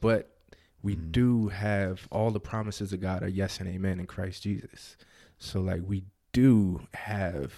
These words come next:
Speaker 1: favor of God, and we
Speaker 2: Yeah.
Speaker 1: are his adopted children. We should expect him, what does it say? Like, you know, your father who gives you good gifts, your earthly father, like, how much more
Speaker 2: Yeah.
Speaker 1: good gifts?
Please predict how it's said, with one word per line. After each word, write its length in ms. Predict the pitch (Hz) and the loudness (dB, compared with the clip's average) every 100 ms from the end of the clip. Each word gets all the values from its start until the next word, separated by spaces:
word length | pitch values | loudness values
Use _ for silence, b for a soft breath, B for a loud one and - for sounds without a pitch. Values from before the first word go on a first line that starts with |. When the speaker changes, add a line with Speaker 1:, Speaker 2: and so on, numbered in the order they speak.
| - | -18
Speaker 1:
favor 600 | - - 98 101 82 82 | -18 -6 0 2 2 -4
of 240 | 50 78 85 | -4 -6 -6
God, 360 | 85 - 50 - | -8 -8 -8 -8
and 120 | 87 | -4
we 180 | 90 90 | -4 -2
Speaker 2:
Yeah. 60 | 98 | 0
Speaker 1:
are 180 | 104 | 2
his 160 | 98 92 | 2 0
adopted 420 | 90 87 87 80 | -2 0 0 -4
children. 420 | - 95 82 - - B B B B | -6 -4 -4 -8 -16 B B B B
We 80 | 95 | -4
should 320 | - - 104 | 0 0 0
expect 480 | 85 - - 98 - | -2 -6 -4 -6 -4
him, 260 | 104 95 - - | -4 -4 -6 -8
what 120 | 92 | -4
does 80 | 98 | -4
it 40 | 87 | -2
say? 160 | 90 | -2
Like, 300 | 76 50 - B B B | -2 -4 -8 B B B
you 100 | 95 | -4
know, 200 | 82 - _ _ _ _ - | -2 -6 _ _ _ _ -4
your 140 | 98 | -2
father 380 | - 104 104 92 | 0 0 0 2
who 140 | 95 | 0
gives 440 | 90 90 85 - - _ _ | 2 2 0 -6 -16 _ _
you 140 | 101 92 | -4 -2
good 220 | 95 90 | -2 -2
gifts, 340 | 92 87 - | -2 -4 -4
your 160 | 62 - | -4 2
earthly 300 | 117 120 90 | 4 4 0
father, 380 | - - - 90 | -4 -4 -4 -6
like, 180 | - - | -8 -8
how 140 | - | -6
much 220 | 107 - - | -6 -6 -8
more 420 | 98 113 87 - b b b | -4 -2 -2 -6 b b b
Speaker 2:
Yeah. 200 | 95 92 | 0 2
Speaker 1:
good 140 | 87 | 2
gifts? 280 | 92 87 - | 0 -4 -6